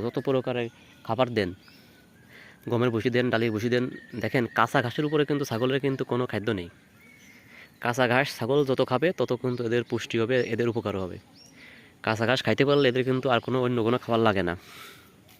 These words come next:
আপনারা যারা ছাগল পালন করবেন, ছাগলকে মুক্তভাবে, প্রাকৃতিকভাবে কাঁচা ঘাস খাওয়ার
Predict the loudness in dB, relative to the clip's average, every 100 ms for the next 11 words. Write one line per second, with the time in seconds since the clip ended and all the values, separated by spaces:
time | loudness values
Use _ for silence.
0 | -20 -20 -10 -10 -10 -20 -20 -20 -18 -16
1 | -4 -2 0 2 2 2 -2 -4 2 2
2 | 4 2 2 2 2 -2 -8 -20 -20 -20
3 | -20 -20 -20 -20 -20 -20 -8 -2 2 2
4 | 4 2 2 0 2 2 4 4 4 4
5 | 4 2 2 2 0 -2 -8 -2 0 2
6 | 2 2 2 4 4